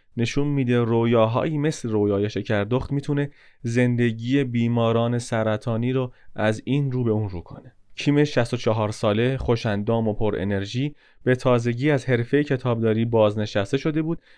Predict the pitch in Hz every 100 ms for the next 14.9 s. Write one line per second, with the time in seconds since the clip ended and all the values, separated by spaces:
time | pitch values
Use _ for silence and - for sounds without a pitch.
0 | _ - 127 123 123 123 120 143 151 147
1 | 156 - - 147 135 135 147 - 143 127
2 | 127 139 143 131 117 113 117 117 113 117
3 | 123 143 139 - - - - 110 117 107
4 | 104 113 110 104 107 120 120 98 98 92
5 | 87 85 90 - - 117 143 160 156 -
6 | - 123 131 139 - 151 131 120 - 139
7 | 143 135 120 - 113 113 113 135 127 113
8 | 107 107 104 85 104 104 101 139 143 -
9 | _ _ - 165 185 170 - 156 147 131
10 | 127 113 110 151 170 147 151 143 147 131
11 | 127 120 113 113 147 151 165 - 165 -
12 | - - - 120 113 110 131 139 139 120
13 | 107 110 104 - 104 - 143 151 151 143
14 | 123 - 139 123 110 107 101 135 -